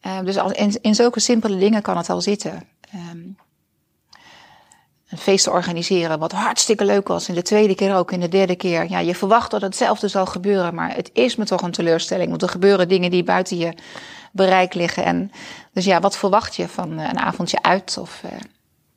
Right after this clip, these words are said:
ik weet niet hoe je vanavond hier naartoe bent gekomen. Zaten er al verwachtingen in? Ik geloof het wel, hè? <laughs> Dus waar moet het aan voldoen?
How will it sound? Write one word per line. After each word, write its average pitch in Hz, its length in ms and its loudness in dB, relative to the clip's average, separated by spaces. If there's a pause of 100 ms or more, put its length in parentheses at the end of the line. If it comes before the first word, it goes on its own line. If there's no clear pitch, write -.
(1080)
ik - 100 -20
weet - 60 -8
niet 175 120 -6
hoe 180 140 0
je 175 100 2
vanavond 180 460 4
hier 190 140 2
naartoe 175 240 0
bent 185 160 2
gekomen. 160 520 -2
Zaten 180 280 0
er 170 80 4
al 180 120 4
verwachtingen 180 580 0
in? 170 240 -2 (1600)
Ik - 140 -16
geloof 180 160 -2
het 175 120 -6
wel, 196 160 2
hè? 185 180 2
<laughs> - 1300 -2
Dus 208 140 4
waar 254 220 4
moet 320 140 4
het 254 140 4
aan 262 180 2
voldoen? 226 480 4